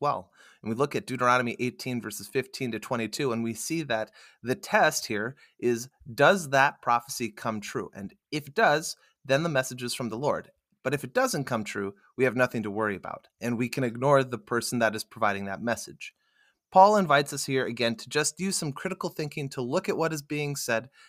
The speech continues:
and to study God's word even more fully so that we can work alongside the Holy Spirit to see what God is doing in our midst. Paul gives final greetings here as he wraps up the letter as well, and he begins the end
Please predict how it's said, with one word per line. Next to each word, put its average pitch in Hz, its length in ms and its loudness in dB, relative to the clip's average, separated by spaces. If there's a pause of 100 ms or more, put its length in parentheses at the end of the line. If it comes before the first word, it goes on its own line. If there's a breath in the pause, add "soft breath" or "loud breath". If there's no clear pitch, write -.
(200 soft breath)
and 127 400 0
to - 140 -10
study 143 340 0
God's 123 360 2
word 113 360 0 (140)
even 160 240 -2
more 147 240 2
fully 107 340 -2
so - 160 -8
that 117 200 0
we 160 320 -4
can 147 280 -6
work 151 380 0
alongside 127 720 2
the 113 60 -6
Holy 117 240 -2
Spirit 110 500 -6 (320 loud breath)
to 139 100 2
see 185 240 -2
what 170 220 -2
God 131 220 8
is 123 120 -6
doing 117 320 -2
in 107 120 -10
our 104 100 -2
midst. - 400 -6 (1000 soft breath)
Paul 165 180 10
gives 170 280 0
final 165 300 4
greetings 151 420 -2
here 160 160 0
as 143 160 -2
he 123 80 -2
wraps 123 320 2
up 127 120 -18
the 117 80 -8
letter 123 280 -2
as 104 160 -8
well, 151 240 2
and 117 120 -12
he 120 240 -8
begins 180 840 0
the 139 240 -6 (100)
end 143 480 0